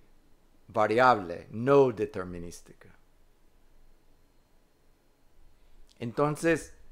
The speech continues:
se juntan un aspecto fijo. Tú no puedes controlar la ley natural, no puedes ni activarla ni deshabilitarla. Tu creencia en ella es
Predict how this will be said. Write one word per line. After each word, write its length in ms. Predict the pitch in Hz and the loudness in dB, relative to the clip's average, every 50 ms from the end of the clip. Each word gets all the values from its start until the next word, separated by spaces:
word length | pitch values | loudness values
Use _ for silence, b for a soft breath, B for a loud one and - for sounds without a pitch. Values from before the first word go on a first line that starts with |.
| - - - - - - _ _ - - - - | -20 -20 -20 -20 -20 -20 _ _ -20 -20 -20 -20
se 260 | - - - 143 139 | -8 -2 0 2 2
juntan 720 | 127 123 160 196 208 202 - 170 147 143 143 139 135 135 - b b b b b b b b b | 0 0 -4 -4 -4 -4 -4 -4 -2 -2 -2 -4 -8 -12 -16 b b b b b b b b b
un 180 | 135 143 151 | -6 -2 -2
aspecto 720 | 156 151 147 - - - 156 151 - - 165 151 147 139 | -2 -2 -4 -4 -2 -2 -2 -2 -2 -2 -2 0 0 0
fijo. 680 | 139 - - - 208 202 160 - - 104 95 87 - - - - - - - - - - - - - _ _ _ _ _ - - - - - - - - - - - - | -4 -8 -12 -8 -6 -6 -6 -8 -8 -10 -10 -10 -12 -14 -20 -20 -20 -20 -20 -20 -20 -20 -20 -20 -20 _ _ _ _ _ -20 -20 -20 -20 -20 -20 -20 -20 -20 -20 -14 -8
Tú 140 | - 240 240 | -4 -2 2
no 200 | 233 240 233 214 | 4 4 4 4
puedes 380 | 226 - 202 202 202 180 - - | 4 4 4 4 4 2 -2 -4
controlar 680 | - 175 151 135 - 127 131 131 135 147 156 156 147 123 | -6 -6 -6 -4 0 2 4 6 6 8 8 8 6 6
la 180 | 113 113 110 | 4 2 0
ley 220 | 107 110 120 120 117 | 0 0 0 0 -2
natural, 560 | 113 110 110 - 113 110 110 101 82 - - - - _ - | -2 -6 -6 -6 -4 -4 -4 -4 -4 -8 -14 -20 -20 _ -16
no 300 | 127 113 120 123 117 117 | -10 -6 -4 -4 -4 -2
puedes 580 | - 127 123 120 117 117 110 107 - - - - - - - _ - | -2 -2 0 0 0 -2 -4 -6 -8 -14 -20 -20 -20 -20 -20 _ -16
ni 440 | - 113 117 113 110 107 104 90 - b b b b | -12 -10 -8 -8 -8 -8 -10 -12 -16 b b b b
activarla 920 | - 98 - - - 107 104 95 110 139 151 170 185 165 160 160 160 156 | -14 -14 -14 -14 -14 -12 -8 -2 2 2 4 4 2 2 0 0 0 -2
ni 200 | 143 135 127 113 | -4 -6 -8 -8
deshabilitarla. 1300 | 104 107 175 196 190 - - - - - 101 92 104 95 80 82 80 - - - 76 82 - - - - - _ _ _ - - - - - _ - - - - - - - - - - - - b b b b b b b | -6 -4 -4 -4 -4 -6 -10 -14 -10 -10 -8 -6 -6 -8 -8 -10 -14 -14 -14 -14 -14 -14 -16 -18 -20 -20 -20 _ _ _ -20 -20 -20 -20 -20 _ -20 -20 -20 -20 -20 -20 -20 -20 -20 -20 -20 -20 b b b b b b b
Tu 160 | - 135 - | -6 -6 -4
creencia 1000 | - 165 151 160 160 180 196 208 202 - - 190 190 190 185 180 190 - - - - | 0 2 4 6 6 6 4 4 0 -4 -2 0 2 2 2 2 0 -4 -8 -8 -6
en 160 | 127 131 139 | -4 -2 0
ella 420 | 151 170 175 180 175 175 175 - - | 0 0 0 0 0 -2 -2 -4 -8
es 300 | 127 120 - - - | -10 -8 -10 -12 -18